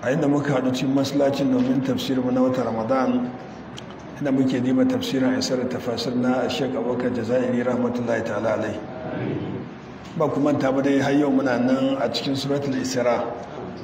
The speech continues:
Za mu tashi aya ta, aya ta ɗari biyu daidai.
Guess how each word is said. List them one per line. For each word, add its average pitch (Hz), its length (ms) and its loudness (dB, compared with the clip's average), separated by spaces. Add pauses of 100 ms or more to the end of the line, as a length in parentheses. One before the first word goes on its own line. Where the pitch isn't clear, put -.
(560)
Za 135 120 4
mu 135 140 4
tashi 127 320 2
aya 123 360 4
ta, 123 680 4 (840)
aya 135 280 6
ta 139 120 0
ɗari 120 360 2
biyu 120 100 0
daidai. 120 380 0